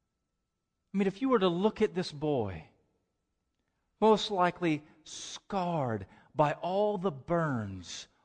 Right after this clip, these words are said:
on his body from being thrown in the fire. The father having seen the son nearly drown on numerous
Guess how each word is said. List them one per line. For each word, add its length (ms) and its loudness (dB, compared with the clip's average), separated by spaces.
on 140 -2
his 240 -6
body 640 -6
from 180 -4
being 180 2
thrown 460 -6
in 80 -4
the 60 -6
fire. 560 -14
The 80 -2
father 380 6
having 360 2
seen 540 -4
the 80 2
son 480 -2
nearly 400 2
drown 840 0
on 260 0
numerous 520 0